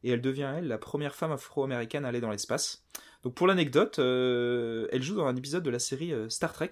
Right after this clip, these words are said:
la nouvelle, euh, génération. Une série de mille neuf cent quatre-vingt-treize dont elle était très grande fan. Et d'ailleurs, elle dit que c'est, euh, vraiment Star Trek qui l'a, euh, qui l'a poussée à, à s'intéresser au, au cosmos et à vouloir devenir, euh,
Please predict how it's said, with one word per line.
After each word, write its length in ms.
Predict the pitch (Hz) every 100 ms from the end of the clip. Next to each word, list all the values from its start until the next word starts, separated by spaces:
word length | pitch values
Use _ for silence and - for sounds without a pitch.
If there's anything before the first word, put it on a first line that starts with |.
| - -
la 160 | 123
nouvelle, 300 | 131 139 160
euh, 380 | 120 113 110 107
génération. 500 | 135 127 101 - 202 - - - -
Une 100 | 120
série 260 | 120 123 139
de 80 | 117
mille 100 | 123
neuf 80 | 127
cent 120 | 139
quatre-vingt-treize 680 | 120 - 110 - 151 170
dont 160 | 120 123
elle 80 | 123
était 220 | 123 165
très 180 | - 175
grande 180 | 151 127
fan. 320 | 127 107 110 - - _
Et 40 | 98
d'ailleurs, 260 | 123 160
elle 140 | 135 127
dit 140 | 170
que 120 | -
c'est, 300 | - - 123
euh, 200 | 117 113
vraiment 240 | 110 151 180
Star 300 | - 156 -
Trek 240 | 165 -
qui 160 | - 123
l'a, 260 | 123 135
euh, 180 | 113 -
qui 140 | - 117
l'a 80 |
poussée 560 | - 143 - - 147 156
à, 340 | 127 131 110 - - -
à 80 | 120
s'intéresser 640 | 156 - 143 143 - 156
au, 240 | 139 123
au 140 | 120 120
cosmos 520 | 127 - 135 156 -
et 60 | 117
à 60 |
vouloir 280 | 117 131 127
devenir, 400 | 117 123 147 156
euh, 140 | 110